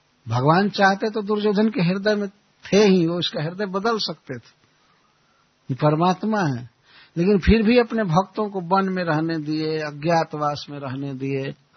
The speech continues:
और फिर साथ भी देते थे, घूमते थे। तो श्री कृष्ण की लीला समझ में नहीं आती है, क्या करना चाहते हैं।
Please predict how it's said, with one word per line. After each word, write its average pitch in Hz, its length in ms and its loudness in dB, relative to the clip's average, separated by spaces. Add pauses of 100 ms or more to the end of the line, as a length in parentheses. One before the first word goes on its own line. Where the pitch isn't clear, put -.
(280)
और 170 140 4
फिर 208 200 6
साथ 220 340 8 (120)
भी 165 160 0
देते 139 340 -2
थे, 135 120 -10
घूमते 156 420 2
थे। - 320 -10 (800)
तो 185 60 0
श्री 202 200 2
कृष्ण 226 360 -2
की 220 120 -8
लीला 220 320 -2
समझ 208 440 2
में 214 140 -2
नहीं 190 240 4
आती 180 200 -2
है, 185 100 2
क्या 208 380 6
करना 160 380 -2
चाहते 127 400 -6
हैं। 113 140 -14